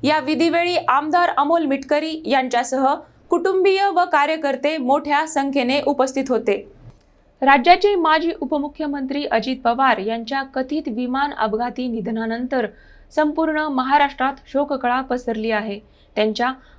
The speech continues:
अस्थि कलश अकोल्यात आणण्यात आल्यानंतर आज काटेपूर्णा प्रकल्पात विधिवत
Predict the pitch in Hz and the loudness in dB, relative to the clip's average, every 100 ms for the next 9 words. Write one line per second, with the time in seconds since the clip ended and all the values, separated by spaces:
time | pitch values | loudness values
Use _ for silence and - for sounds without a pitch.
0 | - 294 294 370 370 330 339 330 - 269 | 0 2 2 -2 2 4 4 2 -2 0
1 | 294 285 - 254 254 277 262 240 240 240 | 0 0 0 -2 0 -2 2 2 2 0
2 | 277 277 262 202 - - - - 277 302 | -4 -2 -2 -2 -10 -20 -6 4 4 4
3 | - 269 269 320 320 302 311 311 277 294 | 2 2 2 -2 -4 -2 -2 -2 -2 -2
4 | 277 262 277 285 262 285 311 302 | -2 0 -2 -4 -6 -4 -2 2